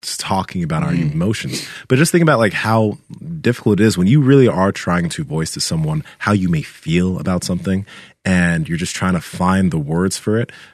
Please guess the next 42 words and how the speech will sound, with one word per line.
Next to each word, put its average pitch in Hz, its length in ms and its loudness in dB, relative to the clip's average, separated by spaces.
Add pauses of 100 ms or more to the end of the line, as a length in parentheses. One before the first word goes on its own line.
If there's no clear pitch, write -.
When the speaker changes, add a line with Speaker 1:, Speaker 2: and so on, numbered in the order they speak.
Speaker 1:
What 226 100 -2
if 302 60 -2
there's 123 140 2
gonna 104 160 2
be 82 120 0
a 80 60 0 (320)
more 95 580 2 (100)
interesting 110 520 -6
way 92 200 -2
for - 180 -10
you 87 140 0
to 82 60 -6
be 80 120 -2
able 80 120 -2
to - 40 -8
communicate - 680 -4
that 143 320 -8
in, 143 240 -10
uh, 131 280 -10 (680)
uh, - 280 -16 (220)
just - 220 -8
a - 20 -12
deeper 175 260 -2
understanding? 147 540 -6 (100)
You - 80 -14
know 78 80 -6
what 80 80 -4
I 80 60 -2
mean? 95 260 -2 (100)
Speaker 2:
Yeah, 123 220 2
I 107 40 2
wonder 127 260 6
without, 107 320 4
like, 104 240 -2
being 107 260 4
offensive, 101 580 0
'cause - 200 -2
if, 98 160 -4
if 104 200 0
so-, - 340 -2
if 120 240 2
you 113 340 6